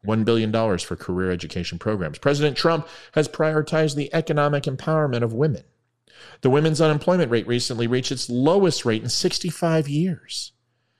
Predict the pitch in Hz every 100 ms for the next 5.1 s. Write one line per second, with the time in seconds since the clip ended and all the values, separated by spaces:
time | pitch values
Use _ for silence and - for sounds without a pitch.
0 | _ - - 170 180 175 180 143 127 110
1 | - 104 98 90 104 98 - 104 117 123
2 | 143 135 - 131 110 143 151 156 135 120
3 | 127 123 113 113 101 95 - 107 - 92
4 | 82 87 92 92 92 87 82 80 - 71
5 | -